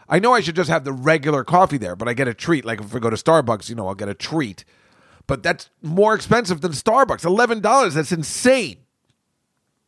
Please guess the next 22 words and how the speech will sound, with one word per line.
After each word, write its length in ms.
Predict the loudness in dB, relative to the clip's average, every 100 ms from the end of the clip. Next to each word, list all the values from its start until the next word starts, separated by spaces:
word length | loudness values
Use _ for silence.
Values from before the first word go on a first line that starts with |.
| _ _ -20 _
All 80 | -6
right, 100 | -4
so 100 | -2
let 120 | 0
me 60 | 2
just 160 | 0
get 140 | 2 0
to 80 | 0
New 100 | 0
Year's 160 | 0
because 200 | -2 -4
I 60 | -2
told 220 | 0 -2
you 60 | -2
I'm 60 |
trying 180 | -4 -2
to 60 | -2
make 140 | -6
the 80 | -6
short, 360 | -4 -4 -6 -6
the 140 | -6
shows 420 | -4 -2 -4 -6